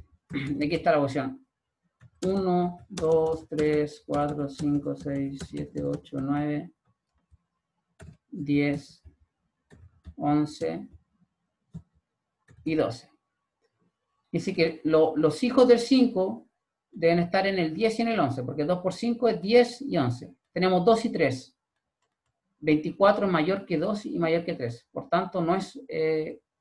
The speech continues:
eh, a ver. ¿Estamos haciendo min o max?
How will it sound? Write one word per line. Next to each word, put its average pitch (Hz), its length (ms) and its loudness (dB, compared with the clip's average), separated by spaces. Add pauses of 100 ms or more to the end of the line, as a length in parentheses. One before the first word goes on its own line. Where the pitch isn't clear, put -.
(180)
eh, 135 580 -6 (760)
a 139 80 -4
ver. 120 280 -4 (2750)
¿Estamos 156 260 -6
haciendo 160 220 -4
min 160 380 0
o 160 80 -6
max? - 500 -8